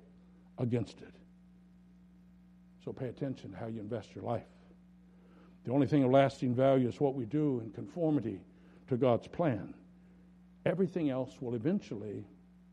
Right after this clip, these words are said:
come to nothing. Keith Green sang that, uh, rather pointedly as he paraphrased Psalm a hundred and twenty-seven with these words, "Unless the Lord builds the house, they labor in vain who try at all,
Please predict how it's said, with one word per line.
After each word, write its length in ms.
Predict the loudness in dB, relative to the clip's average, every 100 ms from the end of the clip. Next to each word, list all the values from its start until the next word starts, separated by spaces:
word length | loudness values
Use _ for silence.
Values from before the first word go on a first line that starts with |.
| -20 -10
come 200 | -6 -6
to 120 | -4
nothing. 360 | -4 -4 -8 -14 -16 -20 -20 -20 -20 -20 -20 -20 -20 -20 -20 -20 -20 -20 -20 -20 -20 -14
Keith 220 | -2 -2
Green 260 | 4 4 4
sang 340 | 2 2 4
that, 300 | 4 4 2
uh, 60 | 2
rather 260 | 4 4 2
pointedly 540 | 4 6 6 4 4
as 160 | 2 0
he 80 | -4
paraphrased 640 | 2 2 2 2 0 0
Psalm 240 | 0 2
a 60 | 2
hundred 200 | 2 2
and 80 | 0
twenty-seven 600 | -2 -2 0 2 2 -2 -10 -20 -20 -20 -20 -8
with 120 | 0
these 180 | 2 4
words, 260 | 6 6
"Unless 300 | 8 8 8
the 100 | 8
Lord 240 | 10 10 10
builds 300 | 8 6 4
the 120 | 0
house, 520 | 6 6 6 0 -18 -20 -20 -20 -20 -12 4
they 100 | 8
labor 480 | 10 10 10 10
in 140 | 8 8
vain 380 | 10 10 8 6
who 120 | 2
try 400 | 6 8 10 10
at 80 | 10
all, 560 | 10 10 10 8 2